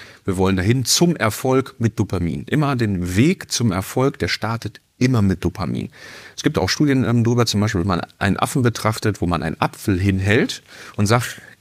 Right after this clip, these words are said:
„Greif diesen Apfel, das ist ja dein Erfolgserlebnis gleich, was du haben willst, du darfst essen“, steigt der Dopaminspiegel sehr schnell an und kommt zu diesem Erfolgserlebnis. Und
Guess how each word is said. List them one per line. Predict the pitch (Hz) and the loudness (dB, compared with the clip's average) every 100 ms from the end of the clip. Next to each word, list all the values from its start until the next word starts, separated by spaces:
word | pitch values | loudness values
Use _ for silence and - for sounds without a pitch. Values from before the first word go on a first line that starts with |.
| 104 | 0
„Greif | 101 117 185 | 2 2 2
diesen | 147 123 117 | 0 0 0
Apfel, | 147 - 143 | -2 0 0
das | 113 | 0
ist | 117 - | 0 -2
ja | 90 | 0
dein | 92 110 | 0 0
Erfolgserlebnis | 98 - 165 - 104 101 107 98 | 0 -2 -2 0 2 2 0 -4
gleich, | - 64 113 | -2 -2 -2
was | 104 | -2
du | 92 | 0
haben | 92 107 | 0 2
willst, | 120 - | 0 -2
du | |
darfst | 92 95 - | -2 -2 -2
essen“, | 117 131 | -4 -2
steigt | - - - 147 | -4 0 -2 0
der | 113 | 0
Dopaminspiegel | 104 104 95 110 139 - 110 107 110 | 0 0 2 2 0 0 2 2 0
sehr | - 87 92 113 | -4 0 2 2
schnell | 123 98 82 | 0 -2 -2
an | - 127 139 - - - - | 0 -2 -2 -8 -20 -20 -2
und | 101 95 | 0 0
kommt | - 110 127 | 2 2 2
zu | - - 107 | -2 -4 -2
diesem | 101 98 | 0 0
Erfolgserlebnis. | 85 - 85 - - - - - - - - - - - - | -2 -2 -2 -2 -4 -8 -10 -12 -12 -12 -16 -18 -18 -20 -12
Und | - 104 101 98 - | 0 4 4 2 -2